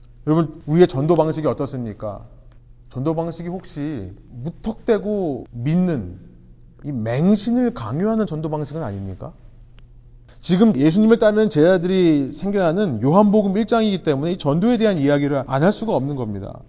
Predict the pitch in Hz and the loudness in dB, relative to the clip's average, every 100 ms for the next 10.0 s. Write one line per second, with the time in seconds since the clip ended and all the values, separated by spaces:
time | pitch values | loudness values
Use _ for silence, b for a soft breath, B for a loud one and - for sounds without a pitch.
0 | - - - b b b b b b b | -20 -20 -20 b b b b b b b
1 | 160 208 220 - 165 240 240 240 170 170 | 4 4 4 2 2 4 4 4 -2 -2
2 | 208 190 151 139 151 123 143 202 220 208 | 2 2 4 2 0 0 2 4 4 2
3 | 196 190 160 139 160 135 139 160 147 139 | 0 0 2 2 2 0 2 4 4 4
4 | 127 127 208 117 98 - - b b b | 0 0 0 0 -4 -12 -20 b b b
5 | b - 143 - 220 226 226 233 151 147 | b 0 2 4 6 6 4 0 0 0
6 | 170 156 175 156 131 117 120 123 104 95 | 0 -2 -4 -4 -4 -4 -4 -6 -8 -10
7 | 92 95 - - - - - - - - | -12 -16 -20 -20 -20 -20 -20 -20 -20 -20
8 | - - - - - - - - - 160 | -20 -20 -20 -20 -20 -20 -20 -20 -12 -6
9 | 120 135 165 180 180 156 120 98 110 | -2 0 -2 0 -2 0 -2 -4 -8